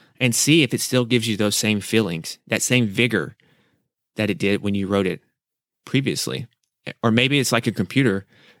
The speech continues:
and it just needs a simple upgrade for the next phase that you're in right now of life. And so the second truth here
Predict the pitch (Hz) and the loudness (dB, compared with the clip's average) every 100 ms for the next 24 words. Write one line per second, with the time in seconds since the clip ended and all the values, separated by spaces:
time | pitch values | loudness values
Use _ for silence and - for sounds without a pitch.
0 | - 104 110 110 113 107 90 110 104 - | -2 2 2 2 2 2 2 0 0 0
1 | 110 - 104 87 - - _ _ _ _ | 0 0 0 0 -2 -10 _ _ _ _
2 | _ - 113 98 98 - - 104 87 - | _ -4 0 2 0 0 0 2 0 -4
3 | - _ - 95 - 101 113 92 78 92 | -12 _ -8 -4 0 2 2 2 -2 -4
4 | 87 - 127 - - _ _ _ _ _ | -6 -4 -4 -4 -12 _ _ _ _ _
5 | _ _ _ _ _ _ _ _ - - | _ _ _ _ _ _ _ _ -8 0
6 | 143 160 156 - 165 151 - - 123 123 | 2 2 0 0 0 0 -2 -2 0 0
7 | - 73 58 | -2 -6 -6